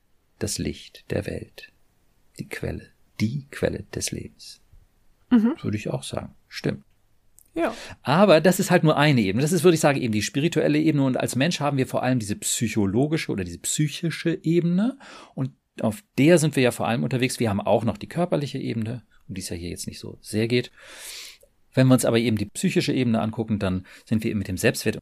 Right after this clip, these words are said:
Speaker 1: und dem liebenswerten Wesen, ne, können wir uns beschreiben. Das liebenswerte Wesen ist ja auch sehr individuell. Das ist nicht so pauschal wie der Selbstwert, den haben alle so hoch. Das
Speaker 2: Mhm.
Speaker 1: liebenswerte Wesen ist einfach total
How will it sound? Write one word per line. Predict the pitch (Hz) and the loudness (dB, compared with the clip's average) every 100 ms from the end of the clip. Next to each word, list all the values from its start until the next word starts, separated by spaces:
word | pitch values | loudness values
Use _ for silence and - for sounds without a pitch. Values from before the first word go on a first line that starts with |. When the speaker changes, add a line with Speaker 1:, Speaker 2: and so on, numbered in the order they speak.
| - | -8
Speaker 1:
und | 110 | -6
dem | 98 92 | -4 -2
liebenswerten | 104 101 - 90 87 87 | -2 -4 -6 -8 -6 0
Wesen, | 107 143 170 180 196 220 - - - - _ - | 4 6 6 6 6 4 0 -20 -20 -20 _ -8
ne, | 139 156 175 - - - | -2 0 -2 -4 -8 -4
können | 147 | -2
wir | 131 | -2
uns | 131 | -4
beschreiben. | - 135 135 139 151 151 _ _ _ - | -6 -4 -2 0 -2 -6 _ _ _ -6
Das | 110 143 | -2 2
liebenswerte | 147 135 127 117 | 2 2 0 2
Wesen | 139 131 | 2 2
ist | - - | -2 -2
ja | |
auch | - | -2
sehr | - 120 - | 0 -2 -2
individuell. | 104 104 101 104 110 90 78 - | -2 -2 -2 -2 -2 -4 -4 -10
Das | 110 107 | -10 -8
ist | 110 | -8
nicht | 123 | -8
so | 117 | -8
pauschal | 110 98 98 107 104 | -6 -8 -6 -4 -4
wie | 98 | -4
der | 90 | -2
Selbstwert, | 120 180 - 180 - | -2 -2 -2 -4 -4
den | 113 | -6
haben | 107 - | -6 -8
alle | - 120 196 - _ | -6 -6 -6 -8 _
so | - 117 | -10 -6
hoch. | 165 - - _ - - - - | -6 -8 -16 _ -20 -20 -20 -8
Das | - - _ _ _ | -8 -8 _ _ _
Speaker 2:
Mhm. | 131 | 0
Speaker 1:
liebenswerte | 113 - - - 90 | 2 2 -4 -4 0
Wesen | 110 110 | 0 -2
ist | - | -6
einfach | - 92 95 - | -8 -8 -8 -10
total | - - 80 78 | -12 -8 -8 -8